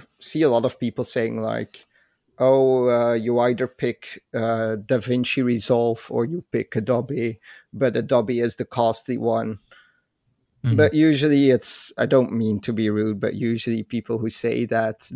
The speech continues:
Speaker 1: don't really know anything other than
Speaker 2: Yeah.
Speaker 1: editing. 'Cause obviously you would say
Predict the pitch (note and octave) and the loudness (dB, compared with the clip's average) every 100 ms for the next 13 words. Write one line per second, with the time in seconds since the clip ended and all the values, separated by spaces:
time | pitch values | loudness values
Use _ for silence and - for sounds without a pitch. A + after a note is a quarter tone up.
0 | G#2 - A#2+ A#2 - A2 A2+ A2 A2+ A2 | -8 -2 0 -2 -4 -4 -2 0 0 -2
1 | G#2+ G#2+ _ _ _ _ _ _ _ _ | -4 -6 _ _ _ _ _ _ _ _
2 | _ _ _ A#2+ C3 C3 B2+ B2+ A#2 - | _ _ _ 4 8 10 8 6 2 2
3 | B2+ A#2 A#2+ A2+ G#2+ - _ _ _ B2+ | 4 4 2 0 -4 -14 _ _ _ 2
4 | A#2 A2+ F#2+ A2 A2 G#2+ G2+ - B2 G#2 | 2 2 0 -2 -4 -4 -4 0 2 0
5 | G2+ A#2 A2+ C3+ C3+ - C3+ D3 C#3 A#2+ | -4 -6 -2 0 0 2 4 4 4 2
6 | - B2+ - _ _ B2 A2+ G#2 - C3 | 0 -2 -4 _ _ -2 -2 -4 -2 0
7 | A#2 | 0